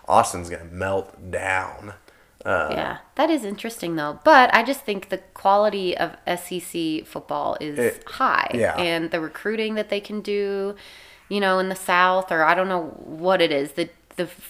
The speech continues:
Speaker 2: really elite football players seem to wanna come to an S E C school, and maybe it's because of the quality football you play when you go there,
Speaker 1: Yeah.
Speaker 2: and they're looking for a future, you know, to go to the N F L, and they
Speaker 1: Yeah.
Speaker 2: wanna play the best football possible, and that's in the S E C.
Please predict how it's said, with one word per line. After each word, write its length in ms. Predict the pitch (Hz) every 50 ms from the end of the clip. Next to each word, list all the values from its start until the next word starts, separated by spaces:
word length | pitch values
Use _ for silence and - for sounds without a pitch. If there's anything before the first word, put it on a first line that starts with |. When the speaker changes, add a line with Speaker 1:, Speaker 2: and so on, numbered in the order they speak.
| -
Speaker 2:
really 560 | - 156 156 170 175 180 180 185 190 196 185 -
elite 380 | - 175 170 175 190 - -
football 280 | - 180 - - 170 170
players 360 | - - 160 160 160 160 160
seem 280 | - - 170 160 160 160
to 100 | - -
wanna 260 | 160 156 151 151 151 147 -
come 380 | - - 160 151 147 151 151
to 160 | - - 156 151
an 100 | 147 -
S 220 | - 160 - -
E 60 | 156
C 180 | - - 160 156
school, 320 | - - - 247 220 165 -
and 160 | 151 165 165
maybe 220 | 160 170 170 175 170
it's 120 | 165 -
because 220 | 165 160 175 156 156
of 40 | 151
the 60 | 156
quality 400 | - - - 151 160 160 - 156
football 380 | 151 - 208 196 - 160 156 156
you 160 | 156 156 151
play 260 | - - 190 196 190 165
when 120 | 160 156
you 80 | 151 143
go 200 | - 180 254 311
there, 300 | - 135 113 131 - -
Speaker 1:
Yeah. 160 | - 101 - - - - - -
Speaker 2:
and 140 | - 165 180 180
they're 100 | 190 190
looking 460 | 170 180 185 - 190 185 185 180 180
for 300 | 180 - 185 180 180 180
a 40 | 170
future, 960 | 175 - - - 226 262 269 - - 170 156 156 160 160 175 196 208 202 - - - - - - - - _ _
you 100 | - 185
know, 220 | 196 170 165 160
to 100 | 160 196
go 200 | 165 165 165 165 170
to 80 | 170
the 100 | 160 139
N 140 | 143 175 190
F 160 | 180 180 -
L, 300 | 226 247 277 214 185 180
and 100 | 175 170
they 60 | 170 170
Speaker 1:
Yeah. 60 | 180
Speaker 2:
wanna 160 | 185 180 175
play 220 | - - 185 175
the 100 | 175 175
best 300 | 160 - 226 240 - -
football 400 | - 208 - - 202 202 - - -
possible, 600 | - - 233 330 - - 180 - 131 123 139 190
and 140 | 196 160 160
that's 240 | 165 175 - - -
in 180 | - 196 208
the 80 | 220 -
S 220 | 202 240 247 -
E 80 | 294 277
C. 340 | - - 349 403 359 -